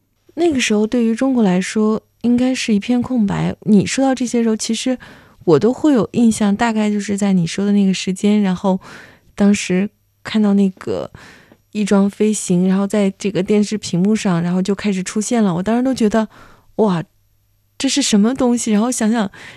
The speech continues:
人类都可以像鸟一样的自由自在飞翔，当时觉得这在中国来说是一个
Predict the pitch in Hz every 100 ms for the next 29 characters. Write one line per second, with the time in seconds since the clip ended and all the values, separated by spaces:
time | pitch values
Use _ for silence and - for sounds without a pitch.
0 | - 190 226 294 302 302 226 - 277 254
1 | 208 156 190 269 240 226 269 262 262 277
2 | 262 233 262 240 254 285 277 254 269 247
3 | - - - _ - 302 294 226 302 294
4 | 247 240 262 262 285 277 269